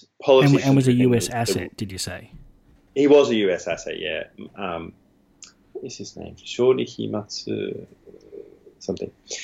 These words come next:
Speaker 1: He was. He was a C I A asset. Um, and so you had this sort of, um,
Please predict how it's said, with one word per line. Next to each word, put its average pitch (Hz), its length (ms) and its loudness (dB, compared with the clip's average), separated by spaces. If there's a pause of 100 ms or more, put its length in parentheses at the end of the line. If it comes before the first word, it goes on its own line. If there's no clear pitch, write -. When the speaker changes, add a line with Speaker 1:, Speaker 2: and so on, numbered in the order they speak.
(320)
Speaker 1:
He 127 100 6
was. - 240 6
He 107 80 2
was 101 160 8
a 101 80 2
C 107 180 4
I 90 180 4
A 78 100 0
asset. - 560 0
Um, 90 500 0 (1900)
and 143 140 4
so 165 120 4
you 147 280 4
had 165 220 2
this 165 140 2
sort 151 140 6
of, 131 200 4 (160)
um, 92 540 -4